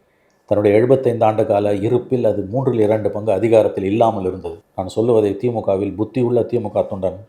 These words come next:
பரிசீலிப்பான் என்று நான் நம்புகிறேன். எழுபத்தைந்து ஆண்டு கால வரலாறில் இருபத்தாறு அல்லது இருபத்தேழு ஆண்டுகள் தான் அவங்க அதிகாரத்தில் இருந்திருக்காங்க. அண்ணா மறைவுக்கு நீங்க எடுத்து பார்த்தீங்கன்னா,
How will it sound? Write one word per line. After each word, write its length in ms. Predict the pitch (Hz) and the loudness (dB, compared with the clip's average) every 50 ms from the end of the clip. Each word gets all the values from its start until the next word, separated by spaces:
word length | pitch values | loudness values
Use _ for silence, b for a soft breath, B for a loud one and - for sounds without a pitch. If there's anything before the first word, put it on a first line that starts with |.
| _ - | _ -2
பரிசீலிப்பான் 680 | 104 104 117 123 - 135 123 123 120 - 127 123 117 | -2 0 0 0 -2 0 0 0 2 2 0 0 0
என்று 140 | 113 104 101 | -2 -6 -6
நான் 160 | 95 95 92 | -6 -6 -8
நம்புகிறேன். 440 | 87 87 85 87 85 78 - - - _ _ _ _ _ - | -8 -10 -10 -10 -12 -12 -12 -20 -20 _ _ _ _ _ -2
எழுபத்தைந்து 540 | 113 117 123 139 135 135 135 123 120 117 | 0 2 4 4 4 4 2 0 2 2
ஆண்டு 180 | 113 117 113 107 | 2 2 2 2
கால 300 | 104 107 104 101 101 104 | 2 2 2 2 2 2
வரலாறில் 440 | 113 123 127 120 123 143 147 - 113 | 2 4 4 4 4 4 0 -2 -2
இருபத்தாறு 540 | 113 113 123 131 - - - 117 120 131 143 | -2 0 2 0 0 4 4 4 6 6 4
அல்லது 200 | 127 113 107 104 | 4 2 0 -2
இருபத்தேழு 400 | 107 113 117 110 - 107 101 101 | -2 -2 -2 -2 -2 -2 -2 -2
ஆண்டுகள் 300 | 110 113 123 113 101 104 | -4 -2 -2 -2 -2 -2
தான் 120 | 131 135 | -2 -2
அவங்க 140 | 131 104 95 | -2 -2 -4
அதிகாரத்தில் 520 | 95 110 110 101 101 101 - 95 87 87 | -4 -2 -2 -2 -4 -6 -8 -12 -12 -12
இருந்திருக்காங்க. 340 | 92 92 92 - - - - _ _ _ - | -12 -12 -14 -14 -14 -16 -18 _ _ _ -8
அண்ணா 160 | 104 110 120 | -2 2 2
மறைவுக்கு 440 | 113 104 107 107 120 120 117 - 117 | 2 4 4 2 2 2 0 0 -4
நீங்க 180 | 107 104 104 101 | -6 -4 -4 -4
எடுத்து 240 | 98 107 - - | -4 -4 -6 -6
பார்த்தீங்கன்னா, 540 | 92 104 104 101 - 98 101 104 135 156 147 | -4 -4 -4 -4 -4 -8 -8 -8 -8 -10 -10